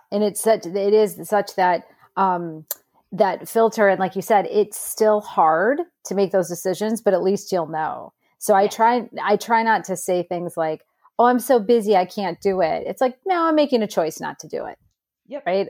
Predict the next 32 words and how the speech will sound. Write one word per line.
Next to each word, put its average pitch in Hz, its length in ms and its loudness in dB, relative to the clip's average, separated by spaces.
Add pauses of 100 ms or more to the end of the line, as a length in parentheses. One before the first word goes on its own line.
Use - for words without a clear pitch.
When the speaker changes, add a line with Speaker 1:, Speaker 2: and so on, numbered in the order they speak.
Speaker 1:
Like, 214 280 4 (460)
I 311 100 6
could, 320 200 0 (220)
if 285 140 2
it 320 80 4
was 277 140 2
really 226 280 4
important, 311 540 2
I 196 140 2
probably 233 640 2
could 233 220 -4 (160)
fit 190 160 0
it 185 140 2
in. 160 320 -10 (200)
Somehow, 226 640 0
I 202 100 4
would 196 140 2
give 202 120 2
up 208 160 0
something 180 360 -4
else. - 420 -10 (480)
Uh, 175 480 0
so 175 440 0
thank 269 240 4
you 254 80 2
for 185 160 -2
that. 151 280 -2
And 202 120 -4
I 196 100 2
know 220 300 2
that, 185 320 4
uh, 175 300 -4